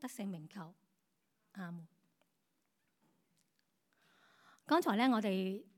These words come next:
聽過三段嘅經文。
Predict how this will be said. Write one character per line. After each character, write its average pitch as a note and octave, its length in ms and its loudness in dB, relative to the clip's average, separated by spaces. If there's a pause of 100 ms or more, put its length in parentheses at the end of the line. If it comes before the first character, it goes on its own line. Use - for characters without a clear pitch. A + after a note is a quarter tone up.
(340)
聽 C#4+ 280 4
過 F#3+ 440 4 (160)
三 C#4 320 2
段 G#3+ 180 2 (140)
嘅 F#3 440 -6
經 B3+ 240 4
文。 F3+ 180 2